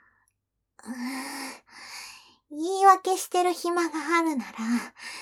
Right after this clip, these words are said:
その無駄口に使ってるベロでマコのこと、もっとペロペロしなさいよね。う、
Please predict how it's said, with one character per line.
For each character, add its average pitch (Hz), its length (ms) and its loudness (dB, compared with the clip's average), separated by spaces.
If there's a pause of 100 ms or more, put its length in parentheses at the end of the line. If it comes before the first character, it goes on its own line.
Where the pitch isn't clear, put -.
(360)
そ - 260 -12
の 330 180 6
無 285 240 4
駄 311 200 2
口 370 280 -2
に 370 160 -2
使 - 240 0
っ 381 140 6
て 381 120 6
る 370 140 4
ベ 359 160 4
ロ 330 160 4
で 240 180 6
マ 294 220 6
コ 381 160 6
の 294 160 2
こ 233 120 -10
と、 - 180 -6 (800)
も 370 160 2
っ 427 140 -2
と 277 180 0 (100)
ペ - 160 -18
ロ 427 140 6
ペ 302 140 -2
ロ 233 100 -14
し - 180 -6
な 277 160 -4
さ 320 220 -6
い 403 140 2
よ 320 120 4
ね。 269 180 -6 (1600)
う、 - 60 -16